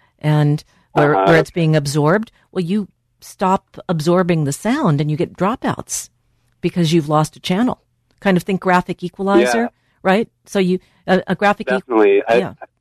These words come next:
Speaker 2: I've taken a test. Um, uh, it was an online test, but at, like, the four thousand to five thousand frequency range, I, like, had a lot more trouble hearing than a little bit above that. And then, like, down to everything else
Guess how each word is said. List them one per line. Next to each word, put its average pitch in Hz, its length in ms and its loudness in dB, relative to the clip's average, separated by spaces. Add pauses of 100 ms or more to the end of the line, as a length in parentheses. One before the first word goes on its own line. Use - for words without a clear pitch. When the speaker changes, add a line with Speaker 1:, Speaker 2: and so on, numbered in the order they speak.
(720)
Speaker 2:
I've 127 180 0
taken 131 220 0
a 120 60 0
test. 117 300 -2 (340)
Um, 98 420 0 (280)
uh, 113 140 2
it 117 60 4
was 120 120 4
an 117 100 2
online 101 380 2
test, 95 360 -2
but 98 120 0
at, 98 220 0
like, 95 160 -4
the 98 140 0 (120)
four 110 300 0
thousand 104 460 0
to 95 100 2
five 98 280 -2
thousand 98 340 -2
frequency - 420 -8
range, 98 400 0
I, 87 80 0
like, - 160 -6 (720)
had 98 140 0
a - 40 2
lot 98 180 2 (200)
more 98 160 -2
trouble 95 280 -4
hearing 90 320 0
than 87 260 -4 (800)
a - 60 -20 (100)
little 104 180 0
bit 101 140 -6
above 98 240 -2
that. 95 240 0
And 98 120 -10
then, 92 240 -4 (220)
like, 104 260 -4
down 95 280 -2
to 92 260 -2 (640)
everything 120 300 0
else 113 160 0